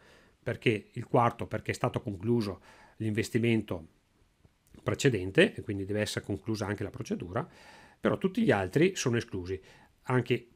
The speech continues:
in questo caso ho aggiunto anche il fotovoltaico previsto in ordine al, a, a luglio del duemilaventicinque che rientra tra gli esclusi. Non l'ho messo sul quattro punto zero perché, come detto, non rientra in quella agevolazione. Ecco,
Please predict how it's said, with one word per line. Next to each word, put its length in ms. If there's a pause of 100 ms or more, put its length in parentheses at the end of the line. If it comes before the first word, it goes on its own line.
in 120
questo 220
caso 220
ho 20
aggiunto 320
anche 200
il 40
fotovoltaico 920 (100)
previsto 560 (420)
in 180
ordine 400
al, 240
a, 540
a 60
luglio 400
del 160
duemilaventicinque 920
che 280
rientra 400
tra 120
gli 60
esclusi. 520 (880)
Non 160
l'ho 80
messo 260
sul 200
quattro 240
punto 220
zero 200
perché, 340 (340)
come 180
detto, 260
non 200
rientra 340
in 80
quella 200
agevolazione. 540 (580)
Ecco, 280